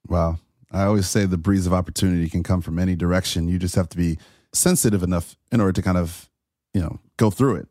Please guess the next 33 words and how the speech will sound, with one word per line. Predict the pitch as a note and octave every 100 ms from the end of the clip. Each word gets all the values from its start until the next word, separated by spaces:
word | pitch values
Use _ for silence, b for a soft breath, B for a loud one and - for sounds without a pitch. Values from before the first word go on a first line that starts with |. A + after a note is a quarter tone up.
| -
or | G#2 G2
to | F#2+ G#2
be | F2 A2+
able | G2
to |
feel | F#2 D3 C#3+
it | F2+
and | - G2+
be | G2
able | G#2+
to | F#2+
notice | F#2+ C3 C#3+ -
it. | C#2 b b b b G#2+
My |
grandfather, | G2+ A#2 A#2 A2 G#2 F#2+ F#2 F2+
Robert | F#2 F2+ -
McCrary, | F2 A2+ G#2 F2+
would | F2+
always | F2 F2 - - - _ _ _
say | - F#2+ F2+
to | E2+ F#2
me, | F#2 F2+
"The | F2+ -
worst | E2+ G2 -
thing | F#2 F#2+
that | F2+
someone | - F#2 F2+
can | F2
say | F#2 A2+
to |
you | F2 F2
is | E2+
no." | A2